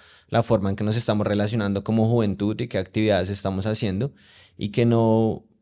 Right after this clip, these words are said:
se monopolice y no se quede simplemente en ciertos espacios de, de discoteca, de fiesta, de licor, de sustancias, sino que también como juventud podamos generar otras formas de interactuar. Y creo que es un debate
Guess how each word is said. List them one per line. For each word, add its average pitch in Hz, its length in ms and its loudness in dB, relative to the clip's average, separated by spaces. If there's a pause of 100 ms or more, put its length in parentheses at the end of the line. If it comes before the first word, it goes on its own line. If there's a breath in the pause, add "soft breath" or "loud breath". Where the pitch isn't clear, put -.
(120)
se - 160 -2
monopolice 131 840 2
y 110 180 0
no 98 220 0
se 92 140 -4
quede 110 280 2
simplemente 113 540 0
en 110 80 0
ciertos 110 320 -2
espacios 95 580 -4
de, 101 320 -2
de 71 140 -4
discoteca, 113 680 0
de 101 120 2
fiesta, 104 800 0 (180)
de 95 340 -4
licor, 117 360 0
de 110 100 0
sustancias, 104 640 -4 (420 loud breath)
sino 123 220 -2
que 127 120 0
también 127 340 2
como 120 220 2
juventud 143 420 0
podamos 117 340 0
generar 123 380 2
otras 107 280 -2
formas 117 380 2
de 120 80 0
interactuar. 127 640 0
Y 95 80 -4
creo 95 240 -4
que 113 120 0
es 110 160 -4
un 107 120 0
debate 110 540 2